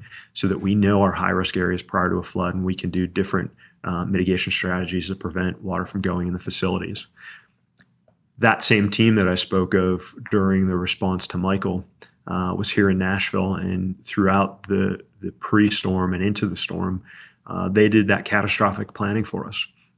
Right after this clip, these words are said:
So we knew what our priorities would be. We knew how many patients remained on site. We knew what resources it would take and where those patients would go immediately post-storm, uh, if we had a significant impact. And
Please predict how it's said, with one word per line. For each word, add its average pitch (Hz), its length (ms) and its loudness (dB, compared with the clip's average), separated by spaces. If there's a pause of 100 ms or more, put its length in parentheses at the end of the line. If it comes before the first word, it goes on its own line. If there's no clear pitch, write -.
(120)
So 101 240 2
we 95 180 2
knew 104 240 6
what 107 120 4
our 98 80 2
priorities 95 480 2
would 87 240 -6
be. 92 360 -2 (280)
We 98 100 -2
knew 104 180 4
how 104 140 0
many 95 140 0
patients 95 500 -2
remained 87 380 -4
on 87 120 -4
site. 87 440 -6 (460)
We 90 100 0
knew 98 340 6
what 104 280 2
resources 98 600 2
it - 240 -8
would 95 160 -4
take 92 340 0
and 87 160 -2
where 98 220 4
those 92 180 2
patients - 480 -2
would 85 240 -12
go 90 420 2
immediately 92 500 0
post-storm, 90 840 -4 (420)
uh, 90 220 -2
if 98 140 -4
we 101 80 4
had 95 80 4
a 90 60 0
significant 92 540 -2
impact. 90 440 -4
And 92 200 -4